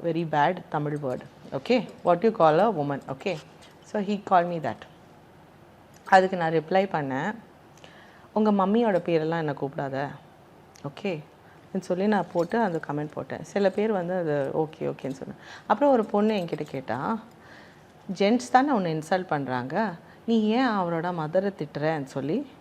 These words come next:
கேட்டேன். I said, நம்ம லேடீஸ் வந்துட்டு நம்ம பசங்களை இந்த மாதிரி சொல்லி தந்தா, தராம விடுறதுனால தான், ஒரு லேடீஸை எப்படி ரெஸ்பெக்ட் பண்ணணும்னு சொல்லி தராம விடுறதுனால தான் இந்த மாதிரி மான்ஸ்டர்ஸ் வந்து சுத்திட்டு இருக்கு. ஓகே,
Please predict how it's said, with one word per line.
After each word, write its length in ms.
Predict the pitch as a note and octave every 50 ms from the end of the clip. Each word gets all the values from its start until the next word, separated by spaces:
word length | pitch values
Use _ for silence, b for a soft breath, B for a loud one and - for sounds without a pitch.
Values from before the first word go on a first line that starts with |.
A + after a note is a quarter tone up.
| - - -
கேட்டேன். 340 | - - - - - - - - - - - - - - - -
I 120 | F3+ E3+ E3 - -
said, 260 | G3+ F#3 D#3+ E3 E3 - - - - - - - - - B B B B B B B - - - -
நம்ம 300 | F#3+ F3+ E3 D#3+ D#3 D#3
லேடீஸ் 600 | D#3+ E3 E3+ F#3 G#3 G3+ A3 A3 G#3+ G#3+ - - -
வந்துட்டு 440 | D3 C#3 C#3 C#3 C3 - - F3
நம்ம 300 | F3+ E3+ D3+ C#3+ C#3+ C3+ C3+ -
பசங்களை 540 | - D#3 D#3 - - G#3+ A3 G#3 F#3+ E3+ D3+
இந்த 180 | D3 D3 C#3+ C#3
மாதிரி 280 | D3 D3 D#3 F3+ F#3
சொல்லி 560 | E3+ - - - - E3+ E3+ F#3+ G#3 A#3 A#3 A3+
தந்தா, 360 | - F3+ E3 D#3+ D#3+ D#3 D3+ D3 -
தராம 400 | - D3+ D3+ D3+ D3+ D3+ D3+ C#3+ C#3 D3
விடுறதுனால 560 | D#3 D#3 D#3+ E3 E3 D#3+ D3+ C#3+ C#3+ C#3 C3+
தான், 300 | C3 C#3+ F3+ A3 B3+ B3 - - B B B B B B B
ஒரு 180 | D#3 D#3 D3+
லேடீஸை 560 | D3+ D#3+ E3+ F#3 G#3 G3+ G3+ F3+ - F3 D#3 D3
எப்படி 280 | D3+ D3+ - G3 F3+
ரெஸ்பெக்ட் 540 | D3+ D3 D3 C#3+ - - - A#3 A3+ A3+ A3+ - -
பண்ணணும்னு 420 | F3 E3 D#3 D#3 D#3+ E3 E3+ E3+
சொல்லி 400 | D#3+ - - - E3+ E3 F3 G3
தராம 380 | G3 - F#3+ F3 F3 E3 D#3 D3+
விடுறதுனால 560 | D3 D3 D#3+ D#3 D3+ D3+ D3 C#3+ D3 D#3 E3
தான் 120 | G#3+ G#3
இந்த 220 | G3 E3+ E3 D#3 D#3
மாதிரி 300 | D#3+ E3+ F3+ G3 F3 D#3+
மான்ஸ்டர்ஸ் 560 | D#3 D#3+ F3+ G3 - - - F#3+ E3+ - -
வந்து 220 | D3 D3 D3+ E3 E3 -
சுத்திட்டு 320 | D#3+ D3+ - - - - D3
இருக்கு. 360 | C3+ C3 - D3+ D#3 C3+ - - - - - - - - - B B B B B B -
ஓகே, 380 | D3 C#3+ - - F3 D#3 D3